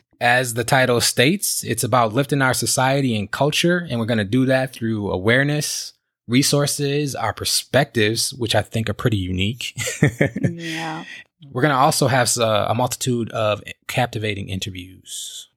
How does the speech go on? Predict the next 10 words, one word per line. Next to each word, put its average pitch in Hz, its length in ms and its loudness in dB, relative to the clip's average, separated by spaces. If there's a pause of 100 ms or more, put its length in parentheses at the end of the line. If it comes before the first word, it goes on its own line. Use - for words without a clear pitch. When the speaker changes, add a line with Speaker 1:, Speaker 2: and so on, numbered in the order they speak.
(120)
Speaker 2:
Yeah, 185 240 4
I'm 196 300 2
really 185 340 6
excited 170 420 2
already. 165 460 4
We're 165 140 0
getting 165 240 4
responses 160 680 -2
from 165 180 -2
people 160 720 -4